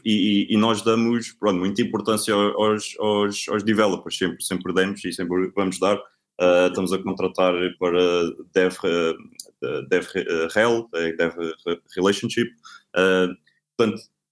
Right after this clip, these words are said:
essa, essa comunidade é muito importante para nós e foi um, um dos fatores de crescimento.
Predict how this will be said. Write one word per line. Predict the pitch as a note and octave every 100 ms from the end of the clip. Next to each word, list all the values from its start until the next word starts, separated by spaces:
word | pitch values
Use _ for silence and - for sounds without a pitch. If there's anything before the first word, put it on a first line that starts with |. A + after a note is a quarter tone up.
| _ -
essa, | A#2 - C#3 B2+ - - _
essa | - G#2+ C3 C3
comunidade | - C#3+ C3+ C3+ B2 B2+ C3+
é | C3
muito | C3 C3
importante | C3 B2+ B2 A#2+
para | A#2
nós | G2+ E2
e | F2+ F2+
foi | - G2+
um, | G2+ F#2+ -
um | G#2
dos | G2
fatores | G#2 G#2+ G#2
de |
crescimento. | - - F#2+ E2+ -